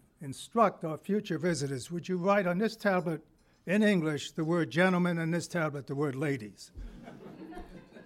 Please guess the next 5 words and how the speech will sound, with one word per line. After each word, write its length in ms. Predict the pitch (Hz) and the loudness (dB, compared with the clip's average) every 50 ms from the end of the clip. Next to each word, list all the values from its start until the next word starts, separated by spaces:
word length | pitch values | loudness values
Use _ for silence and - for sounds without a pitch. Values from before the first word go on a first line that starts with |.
| - - - - - - - - - - - - - - 156 | -20 -18 -18 -16 -10 -6 -4 -4 -4 -6 -8 -10 -8 -8 -4
So, 200 | - - 160 110 90 - - 135 - - - - - - - - - - - - - - - - - - - - - - - - - - - - - - - - - - | -2 0 0 0 -2 -4 -10 -14 -14 -14 -18 -20 -20 -20 -20 -20 -20 -20 -20 -20 -20 -20 -20 -20 -20 -20 -20 -20 -20 -20 -20 -20 -20 -20 -20 -20 -20 -20 -20 -20 -20 -6
so 240 | - - 190 185 | 0 4 4 4
take 300 | 160 - 240 262 262 254 | 6 8 6 6 6 6
your 100 | 240 214 | 4 4
pick. 300 | 180 - 214 180 127 104 | 6 6 6 6 6 4